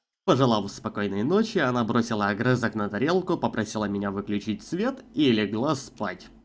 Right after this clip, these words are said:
Интересно, что она сказала бы, узнай, что я только что видел? И что я делал, если уж на то пошло?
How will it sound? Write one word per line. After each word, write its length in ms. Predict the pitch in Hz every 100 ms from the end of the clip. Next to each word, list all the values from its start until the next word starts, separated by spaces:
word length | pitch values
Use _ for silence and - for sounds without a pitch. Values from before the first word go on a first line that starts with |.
| _ _ _ _ _ _ _ _ _ _ _ -
Интересно, 1000 | 107 107 139 117 101 113 98 90 87 - - - - 123
что 340 | - - 139 156
она 240 | 208 214
сказала 440 | 208 196 180 131
бы, 140 | 104 104
узнай, 460 | 104 104 113 135
что 200 | 131 -
я 120 | 110 107
только 300 | 107 107 117
что 180 | -
видел? 500 | 170 143 101 92 92 - - _ _ _ _ _
И 380 | 107 147 190 196
что 480 | - - - - 196
я 340 | 208 139 143 117
делал, 500 | 104 117 117 117 -
если 600 | 123 110 135 147 170 156
уж 240 | 175 -
на 120 | 135
то 220 | 110 98
пошло? 1040 | - - 123 127 143 139 113 101 98 82